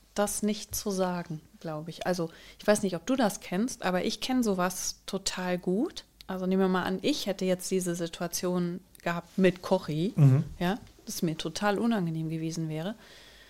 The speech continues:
Speaker 1: Und ich hätte das weder gezeigt, noch hätte ich's gesagt. Dann wäre aber bei mir spätestens beim Rausgehen, oh, scheiße, ah, ich wär,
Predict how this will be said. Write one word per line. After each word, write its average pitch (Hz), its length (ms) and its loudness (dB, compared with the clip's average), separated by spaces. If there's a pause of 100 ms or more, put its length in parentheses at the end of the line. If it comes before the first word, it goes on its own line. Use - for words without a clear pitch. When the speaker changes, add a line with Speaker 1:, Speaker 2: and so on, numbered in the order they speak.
(760)
Speaker 1:
Und 196 80 0
ich 190 60 0
hätte 214 180 0
das 190 260 0 (140)
weder 208 400 2
gezeigt, 233 640 0
noch 208 260 2
hätte 202 200 -2
ich's - 220 -6
gesagt. 175 580 -2
Dann 185 180 0
wäre 202 240 0
aber 185 220 -4
bei 180 160 -2
mir 180 180 0
spätestens 262 640 0
beim 185 220 2
Rausgehen, 185 720 0 (500)
oh, - 160 -14
scheiße, 165 640 -8 (560)
ah, 185 120 -2
ich 185 140 0
wär, 180 80 -2